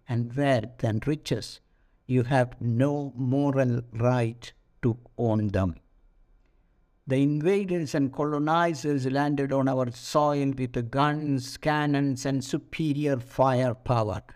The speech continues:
and made us slaves and looted and looted as they wished, right? "You are hundred percent right, mate." Robert shook my hands vigorously and said,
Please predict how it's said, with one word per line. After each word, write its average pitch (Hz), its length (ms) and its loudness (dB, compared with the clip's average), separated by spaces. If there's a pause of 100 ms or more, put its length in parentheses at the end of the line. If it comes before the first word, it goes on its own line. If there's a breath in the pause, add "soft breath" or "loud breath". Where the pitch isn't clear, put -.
(300)
and 117 200 0
made 127 280 2
us 120 120 2
slaves 135 560 0
and 117 200 2
looted 120 600 0
and 123 220 2
looted 123 580 0 (240)
as 131 380 2
they 120 160 0
wished, 113 460 -2 (240)
right? 135 520 0 (960)
"You 233 80 0
are 202 120 6
hundred 190 460 0
percent 147 440 0
right, 165 440 2
mate." 180 520 -4 (760)
Robert 135 520 2
shook - 320 -4
my 139 160 2
hands 135 420 0
vigorously 127 1080 0
and 127 180 0
said, 139 400 -2